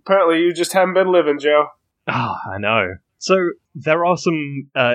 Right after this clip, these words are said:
Speaker 2: indications that Akane is very powerful. Inukai basically says, "This isn't easy for someone who, at your age, like, for magic casting." And Akane just says, like,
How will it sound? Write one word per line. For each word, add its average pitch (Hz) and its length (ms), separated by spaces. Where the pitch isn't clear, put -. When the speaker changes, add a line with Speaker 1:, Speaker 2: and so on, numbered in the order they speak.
Speaker 2:
indications 117 560
that 104 180
Akane 104 320
is 101 120
very 101 260
powerful. 104 600
Inukai 123 440
basically 104 300
says, 101 420
"This 139 280
isn't 143 300
easy 127 380
for 113 160
someone 110 500
who, 101 560
at 107 180
your 101 340
age, 92 400
like, 82 200
for 101 120
magic 98 360
casting." 95 600
And 110 140
Akane 143 520
just 139 220
says, 139 220
like, 120 180